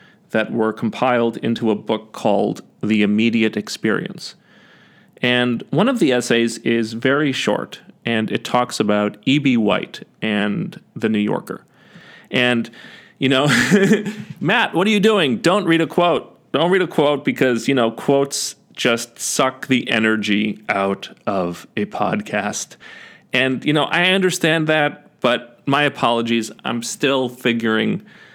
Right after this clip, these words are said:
I'm still figuring this podcasting stuff out. So I hope you'll, you'll bear with me. So he writes, quote, "The New Yorker at its best provides the intelligent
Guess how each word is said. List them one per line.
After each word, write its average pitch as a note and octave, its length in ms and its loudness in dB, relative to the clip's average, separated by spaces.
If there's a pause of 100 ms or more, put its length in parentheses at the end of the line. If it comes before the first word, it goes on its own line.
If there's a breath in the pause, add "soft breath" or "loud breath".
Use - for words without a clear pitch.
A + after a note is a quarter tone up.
(180 loud breath)
I'm D3 140 -2
still F#4 220 0
figuring F#3 420 2
this C#3 160 0
podcasting G#2 800 -2
stuff - 280 -6
out. - 240 -6
So B2+ 140 0
I C3 100 2
hope G3+ 280 -2
you'll, C3 420 0 (440 loud breath)
you'll A#2+ 140 2
bear D3 240 2
with A#2 220 0
me. A2+ 340 -2 (100)
So - 120 -2
he A3 200 2
writes, C3 380 2
quote, - 360 0 (360 loud breath)
"The D3 100 2
New E3 120 2
Yorker C4+ 720 2 (220)
at C3 120 2
its - 200 -2
best - 800 -6 (120)
provides C#3 600 0
the B2 320 2
intelligent G#3 840 0